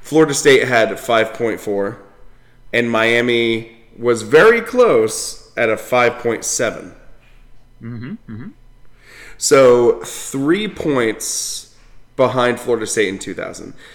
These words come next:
Speaker 1: And I think we need to keep that in mind and the next, uh, the next, uh,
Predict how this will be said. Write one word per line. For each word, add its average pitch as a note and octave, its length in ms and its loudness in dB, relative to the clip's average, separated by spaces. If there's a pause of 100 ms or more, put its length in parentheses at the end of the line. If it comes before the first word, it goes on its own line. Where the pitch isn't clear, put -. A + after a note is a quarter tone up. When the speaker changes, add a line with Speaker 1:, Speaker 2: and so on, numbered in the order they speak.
(140)
Speaker 1:
And A2 100 -2
I A#2 80 2
think B2 200 -2
we B2+ 120 -2
need B2 140 0
to A2 80 -2
keep G#2+ 280 -10
that A#2 380 0
in C#3 100 0
mind C3 380 2
and A2 200 -4
the A2+ 60 -2
next, A2 480 -4
uh, G2+ 300 -2
the G2 160 -10
next, G#2 360 -6
uh, F#2+ 360 -4